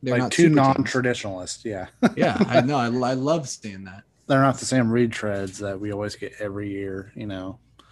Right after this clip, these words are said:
Speaker 1: No.
Speaker 2: So that, that, that made it exciting 'cause, like I said, it didn't force me to watch, but I was compelled to check in on it pretty
Speaker 1: See what
Speaker 2: regularly
Speaker 1: was happening.
Speaker 2: because, yeah.
Speaker 1: Yeah.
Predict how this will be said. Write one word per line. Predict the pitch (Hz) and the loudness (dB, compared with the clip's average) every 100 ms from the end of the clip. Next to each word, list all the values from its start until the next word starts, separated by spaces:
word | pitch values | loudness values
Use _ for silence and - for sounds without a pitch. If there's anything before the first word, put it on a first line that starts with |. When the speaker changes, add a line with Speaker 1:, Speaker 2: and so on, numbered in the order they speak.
| - _ _ _ - | -20 _ _ _ -18
Speaker 1:
No. | - | -16
Speaker 2:
So | - 95 95 | -12 -10 -8
that, | - - | -6 0
that, | 330 339 | 2 4
that | 294 285 | 6 6
made | 269 | 4
it | 247 | 4
exciting | 233 202 | 2 2
'cause, | 139 123 | 2 0
like | 131 | -2
I | |
said, | 127 135 120 | -2 -2 -2
it | |
didn't | 123 131 117 - _ | 0 -2 -4 -10 _
force | - - - | -4 -4 -4
me | 113 | -10
to | 87 | -10
watch, | 92 127 85 - - | -6 -6 -8 -12 -14
but | 95 92 - | -10 -10 -8
I | 104 101 | -6 -6
was | - | -8
compelled | 104 - 107 98 | -10 -6 -6 -6
to | 95 | -10
check | - 98 - | -8 -8 -8
in | 110 110 | -8 -8
on | 92 | -8
it | 92 - _ _ _ _ _ | -12 -16 _ _ _ _ _
pretty | - 151 | -4 0
Speaker 1:
See | 113 | 2
what | 127 | 4
Speaker 2:
regularly | 156 127 120 | 6 6 4
Speaker 1:
was | 113 | 0
happening. | 113 107 113 113 117 | 0 0 -2 -4 -4
Speaker 2:
because, | 123 | -4
yeah. | 196 127 | -2 0
Speaker 1:
Yeah. | 110 107 | 0 -2